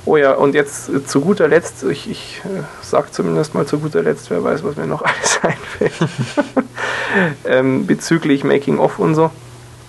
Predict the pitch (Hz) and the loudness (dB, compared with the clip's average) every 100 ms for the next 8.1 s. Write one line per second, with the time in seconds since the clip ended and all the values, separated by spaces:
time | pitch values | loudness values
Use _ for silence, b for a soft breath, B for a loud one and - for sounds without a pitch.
0 | - - - - 156 147 165 156 143 151 | -8 -8 -2 0 2 2 4 4 6 4
1 | 196 214 - 214 185 160 - 160 - 180 | 4 0 -2 -2 4 4 4 -2 -2 2
2 | 139 - - - - - - - 156 208 | 2 2 -4 -8 -10 -8 -6 0 4 4
3 | 202 185 - 214 226 160 - 143 - 160 | 2 -2 0 2 2 2 2 0 -2 -6
4 | - 160 143 190 - B B B B B | -2 0 0 -2 -6 B B B B B
5 | - - 147 147 - - 156 160 160 - | -8 0 2 0 -2 0 2 0 0 0
6 | - - 147 - - 196 - 147 - 175 | 2 2 0 0 2 2 0 0 0 0
7 | 160 - - - 147 143 214 196 - 202 | 0 -2 -12 -4 -4 -4 -4 -2 0 0
8 | 170 | -2